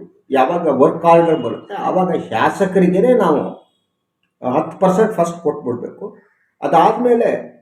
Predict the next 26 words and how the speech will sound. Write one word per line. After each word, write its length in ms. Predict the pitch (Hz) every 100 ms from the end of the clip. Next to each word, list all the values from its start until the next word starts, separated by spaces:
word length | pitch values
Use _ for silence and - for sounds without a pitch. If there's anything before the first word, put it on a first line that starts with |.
| -
ಆಫೀಸಿಯಲ್ಸ್ 680 | - - 262 - 233 202 196
ಏನಿದ್ದಾರೆ, 340 | 185 160 180
ಅವ್ರು 360 | 208 156 196 185
ಮೂವತ್ತು 260 | 165 165 170
ಪರ್ಸೆಂಟ್ 380 | 139 131 117
ತಗೋತಾರೆ. 680 | - - - 135 175 - _ _ _ _ 147
ನಂತರ 260 | 185 - 247 -
ಫೈಲ್ 340 | 175 208 233
ಮೂವ್ 300 | 185 190 196
ಆಗೋದಕ್ಕೆ 420 | 185 180 180 180
ಅದಕ್ಕೆ 300 | 185 165 165
ಇದಕ್ಕೆ 220 | 160 160 196
ಒಂದು 240 | 143 127
ಐದಾರು 260 | 127 127 127
ಪರ್ಸೆಂಟ್ 400 | 123 127 120 110
ಆಗುತ್ತೆ. 360 | - - 190
ಅದೆಲ್ಲ 260 | 202 117 -
ದುಡ್ಡು 320 | - 135 -
ಕೊಡದೆ 280 | 185 226 -
ಫೈಲ್ 220 | 131 135
ಮೂವೇ 240 | 113 156
ಆಗಲ್ಲ 360 | 156 131 113 90
ಅನ್ನೋ 260 | 92 - -
ಮಾತನ್ನ 400 | 98 95 - 175
ಅವ್ರು 220 | 170 -
ಹೇಳಿದ್ರು. 360 | - - _